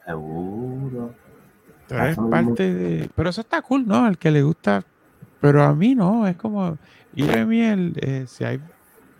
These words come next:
Speaker 2: hay bebidas gratis y hay panas, pues
Speaker 1: <laughs>
Speaker 2: es, es, es un win, es un win.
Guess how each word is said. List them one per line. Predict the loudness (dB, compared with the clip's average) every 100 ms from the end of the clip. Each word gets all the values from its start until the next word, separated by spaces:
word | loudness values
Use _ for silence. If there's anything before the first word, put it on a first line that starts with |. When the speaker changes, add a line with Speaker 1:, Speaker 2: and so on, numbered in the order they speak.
| -20 -20 -20 -20 _
Speaker 2:
hay | 0
bebidas | 2 4 4 4
gratis | 6 4 4 4 2
y | 4 2
hay | 2
panas, | 2 0 2 6 6 6 0 -6 2
pues | 4 4
Speaker 1:
<laughs> |
Speaker 2:
es, | 4 4 2 -4 -12
es, | -10 -10 -10 -20 -10
es | 0 2
un | 2 0 2
win, | 0 0 -8 -10
es | -2 0
un | 0 -2
win. | -6